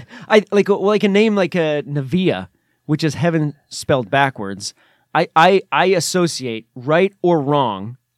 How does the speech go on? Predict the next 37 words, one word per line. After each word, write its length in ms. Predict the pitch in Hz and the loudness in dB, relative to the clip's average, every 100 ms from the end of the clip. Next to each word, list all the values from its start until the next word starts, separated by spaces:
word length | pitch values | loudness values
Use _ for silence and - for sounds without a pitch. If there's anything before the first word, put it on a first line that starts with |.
| _ - | _ -8
it, 220 | 147 120 | -8 -10
it, 260 | - 175 - _ | -10 -10 -10 _
I 100 | 160 | 0
just 180 | 170 - | 0 -4
associate 640 | 165 190 180 - 147 139 | -4 0 0 0 -2 -2
with 260 | 127 139 - - | -2 -6 -6 -14
lower 500 | 127 143 147 143 139 _ _ _ | -4 0 0 -2 -4 _ _ _
socioeconomic 920 | - - 143 151 127 117 123 107 107 | -10 -2 0 2 0 0 -4 -6 -8
status. 480 | - 107 95 - - - - - | -8 -8 -8 -16 -20 -20 -20 0
Robbie, 400 | 147 156 156 - _ _ _ | 2 4 0 -6 _ _ _
last 300 | 151 156 - | -2 -2 -2
week 260 | 202 240 170 | -6 -6 -6
we 120 | 147 | -6
were 80 | 127 | -4
picking 260 | 160 170 | -6 -6
up 80 | 151 | -6
some 160 | 156 143 | -8 -10
snacks 380 | 165 175 170 | -4 -4 -4
for 120 | - 143 | -8 -8
recording. 580 | 127 - 196 214 214 208 | -6 0 0 0 -4 -6
We 140 | 139 | -6
talked 420 | - 160 165 - | 0 2 2 0
with 360 | 143 147 135 - | -6 -4 -4 -6
a 140 | 135 123 | -10 -8
cashier 800 | - 143 123 - 175 190 233 233 _ _ _ | -6 -6 -6 -6 -4 -2 -2 -6 _ _ _
at 140 | - 127 | -6 -6
a 40 | |
store. 540 | - 175 180 240 269 - - - _ _ | -2 0 2 2 -2 -12 -20 -20 _ _
She 600 | - - 190 185 180 - | -8 -4 -2 0 -2 -4
told 280 | - 185 202 | 0 2 4
us 180 | 214 - | 2 2
what, 220 | 185 170 - - | 2 2 0 -4
I 100 | 147 | -2
can't 120 | 214 | 0
even 100 | 196 | 0
remember 280 | 160 151 131 | 0 -2 -2
why. 380 | 117 139 110 | 0 2 2